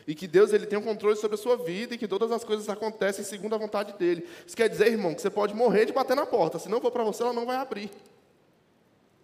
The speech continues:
Mas Deus vai te conduzir dessa porta pra outra. E essa outra porta, talvez você não precise nem encostar na porta. De você chegar, é tipo porta automática. Na hora que você chega perto assim, a porta, psh, e você entra.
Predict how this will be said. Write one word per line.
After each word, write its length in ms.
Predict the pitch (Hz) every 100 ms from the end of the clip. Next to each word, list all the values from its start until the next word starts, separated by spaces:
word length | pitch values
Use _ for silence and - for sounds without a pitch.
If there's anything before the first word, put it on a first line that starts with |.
| _ - -
Mas 220 | 160 165
Deus 260 | 170 240 247
vai 140 | 233
te 100 | 240
conduzir 400 | 226 214 202 190
dessa 300 | 185 214 -
porta 400 | - 190 208 202
pra 220 | - 254
outra. 360 | 202 214 - 123 - - - _ _ - - 139
E 120 | 160
essa 240 | 226 -
outra 220 | 233 247
porta, 380 | 240 185 220 -
talvez 240 | 214 202 240
você 160 | 220
não 60 | 214
precise 320 | 208 208 214
nem 140 | 214
encostar 380 | 240 285 269 240
na 120 | 277
porta. 360 | 277 196 196 - - - -
De 80 | 165
você 240 | 208 214
chegar, 420 | - 254 - 226
é 40 | 214
tipo 180 | -
porta 200 | - 214
automática. 580 | 196 180 190 226 214 - - - - -
Na 60 | 175
hora 60 |
que 60 | -
você 100 | 202
chega 260 | 220 247
perto 320 | 254 220 208 202
assim, 280 | 202 202
a 80 | 240
porta, 280 | 233 233 240
psh, 320 | - - - - - _ _ _ _ - _ _
e 40 | -
você 400 | 175 202 208 - 151
entra. 320 | 175 -